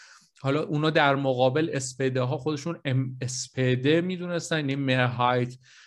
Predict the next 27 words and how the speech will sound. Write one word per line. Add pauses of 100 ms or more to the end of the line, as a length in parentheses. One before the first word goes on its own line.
(240)
سوسیالیستیش
یا
پارتای (480)
دویچلند
می‌دونستن
که
در
واقع،
م، (140)
اکثریت
می‌دونستن
خودشونو.
حالا (760)
این
اسم
ها
به
تناسب
توی،
اه، (560)
به
اصطلاح (260)
کتاب،
اه،
به
این
شکل